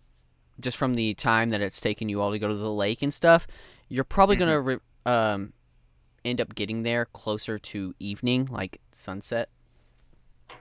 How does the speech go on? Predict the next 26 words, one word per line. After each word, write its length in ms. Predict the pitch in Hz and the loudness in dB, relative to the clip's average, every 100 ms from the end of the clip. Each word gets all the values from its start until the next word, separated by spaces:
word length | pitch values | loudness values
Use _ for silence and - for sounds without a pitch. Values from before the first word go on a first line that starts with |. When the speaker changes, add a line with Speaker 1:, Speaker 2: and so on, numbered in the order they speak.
| _ _ _ _ | _ _ _ _
Speaker 2:
That's 360 | - 95 92 - | -10 -8 -6 -6
fine. 340 | 92 95 98 - _ - | -4 -4 -6 -12 _ -10
Speaker 1:
Okay, 140 | - 104 - - | -8 -8 -10 -16
I 120 | - | -14
just 180 | - - | -14 -14
wanted 180 | 95 | -12
to 40 | 101 | -10
make 220 | 101 101 | -10 -10
sure 220 | - 120 | -8 -8
that 140 | 123 - | -10 -10
you 160 | 143 | -10
all 120 | 165 233 | -8 -6
knew. 540 | 233 117 98 127 294 - _ _ _ _ _ _ _ _ _ _ _ _ _ _ - - - - | -4 -2 -4 -6 -8 -12 _ _ _ _ _ _ _ _ _ _ _ _ _ _ -20 -20 -10 -2
Um, 380 | 127 123 117 - _ - - | 0 2 -2 -6 _ -20 -4
as 160 | 123 - | -2 2
far 200 | 202 233 | 4 4
as 80 | 226 | 4
the 120 | 123 | -2
road 400 | 101 101 107 139 | -2 -2 -2 -4
goes, 460 | 151 160 208 - - _ _ _ _ _ | -6 -6 -8 -14 -20 _ _ _ _ _
uh, 360 | 113 110 107 76 - - | -4 0 0 -2 -8 -6
Speaker 2:
Mm-hmm. 280 | 117 135 127 | -4 -4 -2
Speaker 1:
what's 340 | 151 - - | -2 -2 -10
your 200 | - 127 | -4 0
all's 360 | 120 104 - - _ _ _ _ _ - | 2 0 -6 -14 _ _ _ _ _ -10
situation? 760 | - 120 - 92 95 - - | -6 -6 -6 -8 -8 -12 -18